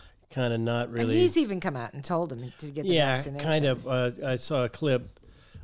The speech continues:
Speaker 1: of him on Seth Meyers, <clears throat> of him
Speaker 2: <laughs> I love,
Speaker 1: talking
Speaker 2: I
Speaker 1: about
Speaker 2: love Seth Meyers.
Speaker 1: He's awesome. Uh, t-, talk, uh, to addre-, addressing a crowd about, "Yeah, you should get it," and then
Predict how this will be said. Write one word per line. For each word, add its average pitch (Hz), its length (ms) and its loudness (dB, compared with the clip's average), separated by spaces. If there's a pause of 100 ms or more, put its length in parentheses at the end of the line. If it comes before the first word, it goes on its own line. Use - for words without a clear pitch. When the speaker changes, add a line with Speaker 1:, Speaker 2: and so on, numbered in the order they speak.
(140)
Speaker 1:
of 117 300 0
him 113 340 -2
on 113 200 -4
Seth 127 280 -2
Meyers, 117 540 -2 (200)
<clears throat> - 200 -20
of 208 80 -6
him - 180 0
Speaker 2:
<laughs> - 0 -
I 147 200 6
love, 123 140 6
Speaker 1:
talking 139 360 4
Speaker 2:
I - 40 4
Speaker 1:
about 120 240 4
Speaker 2:
love 175 160 2
Seth 185 240 0
Meyers. 175 260 0
Speaker 1:
He's 117 80 0
awesome. 110 300 -4 (460)
Uh, 120 120 2 (160)
t-, 139 80 -8
talk, 120 320 0
uh, 123 260 -4
to 156 240 2
addre-, 143 220 2
addressing 143 440 2
a 113 80 0
crowd 110 340 0
about, 113 240 0
"Yeah, 139 380 4
you 135 160 0
should 135 200 -4
get 131 180 2
it," 123 180 0
and 131 200 0
then 131 220 4